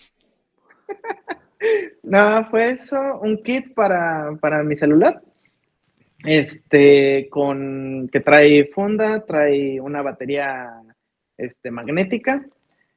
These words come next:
eh, cable de cargador, un, este, ¿cómo se llama? Un eliminador de veinte watts,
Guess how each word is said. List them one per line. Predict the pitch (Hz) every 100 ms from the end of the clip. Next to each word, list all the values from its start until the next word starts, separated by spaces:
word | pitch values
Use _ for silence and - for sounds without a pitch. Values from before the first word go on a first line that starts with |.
| _
eh, | - 135 131 127 123
cable | 156 160 151
de |
cargador, | 139 120 117 143 208 220 220 -
un, | 156 160 156
este, | 160 - _ 143 135 131 131 131 127 127 123 123 123 120 113 _ _ - -
¿cómo | 220
se |
llama? | 262 277 277
Un | 277 254 240 233 220 208 180
eliminador | 170 165 156 147 165 190
de | 190 180
veinte | 160 175 170
watts, | 156 302